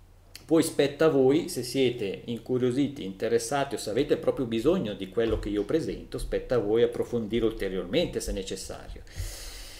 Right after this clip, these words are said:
E per approfondire nel caso di T P P, nel caso presente,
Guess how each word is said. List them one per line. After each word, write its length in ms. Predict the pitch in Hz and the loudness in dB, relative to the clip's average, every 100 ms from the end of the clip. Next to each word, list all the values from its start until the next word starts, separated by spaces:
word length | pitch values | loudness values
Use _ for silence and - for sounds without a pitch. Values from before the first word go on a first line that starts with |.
| - - - - - | -18 -18 -18 -16 -4
E 480 | 170 170 170 - - - | 4 6 4 0 -12 2
per 140 | 156 | 6
approfondire 840 | 160 - 156 165 156 180 147 110 110 | 8 8 6 6 2 2 4 6 4
nel 200 | 107 - | 4 2
caso 300 | 135 135 123 | 2 2 2
di 260 | 107 98 - | -4 -8 -8
T 140 | 160 | -8
P 160 | 123 123 | -6 -8
P, 380 | - 87 101 190 | -8 -10 -6 -4
nel 200 | 131 - | -6 -6
caso 280 | 104 98 110 | -8 -6 -4
presente, 800 | 180 180 117 117 - 185 - | -2 2 2 0 2 2 2